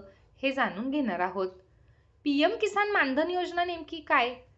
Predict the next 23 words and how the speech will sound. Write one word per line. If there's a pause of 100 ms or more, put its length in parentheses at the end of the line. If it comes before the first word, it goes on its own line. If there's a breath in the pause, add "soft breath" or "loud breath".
(300)
पीएम
किसान
मानधन
योजनेद्वारे
शेतकऱ्यांना
वयाच्या
साठ
वर्षानंतर (360 loud breath)
दरमहा (100)
तीन
हजार
रुपये
पेन्शनच्या
स्वरूपात
दिले
जातात. (760 loud breath)
ही
योजना
ऐच्छिक
असून
यामध्ये
शेतकऱ्यांना
पंचावन्न